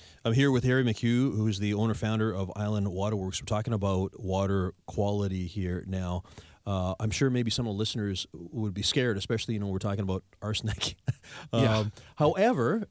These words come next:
Speaker 1: you, there are systems, filtration that,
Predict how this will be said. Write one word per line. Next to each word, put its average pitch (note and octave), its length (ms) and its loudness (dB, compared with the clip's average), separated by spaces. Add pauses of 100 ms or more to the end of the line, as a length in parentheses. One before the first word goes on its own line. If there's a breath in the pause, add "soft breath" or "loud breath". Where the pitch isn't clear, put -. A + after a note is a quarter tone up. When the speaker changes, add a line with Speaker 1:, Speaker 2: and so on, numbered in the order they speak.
(140)
Speaker 1:
you, C#3 460 4
there A#2+ 240 2
are A#2 140 2
systems, A2 680 -2 (100)
filtration B2+ 540 -2
that, G2 160 -4